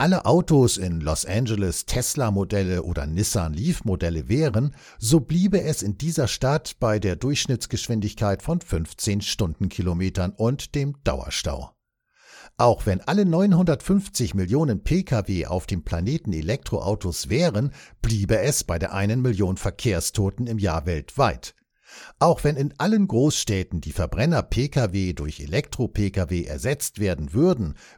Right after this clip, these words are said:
bliebe es bei einem Flächenverbrauch dieser Blechlawine, der mindestens viermal größer ist als im Fall einer Verkehrsorganisation, in der das Zu-Fuß-Gehen, das Radfahren und der öffentliche Verkehr im Zentrum stehen.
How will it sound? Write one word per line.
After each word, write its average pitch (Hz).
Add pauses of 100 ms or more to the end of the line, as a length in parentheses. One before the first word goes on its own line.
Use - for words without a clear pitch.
bliebe 104
es 165
bei 80
einem 73
Flächenverbrauch 104
dieser 92
Blechlawine, 95 (240)
der 110
mindestens 170
viermal 170
größer 104
ist 110 (220)
als 87
im 82
Fall 90
einer 98
Verkehrsorganisation, 101 (240)
in 110
der 107
das 87
Zu-Fuß-Gehen, 117
das -
Radfahren 92
und 160
der 113
öffentliche 147
Verkehr 90
im 143
Zentrum 170
stehen. 71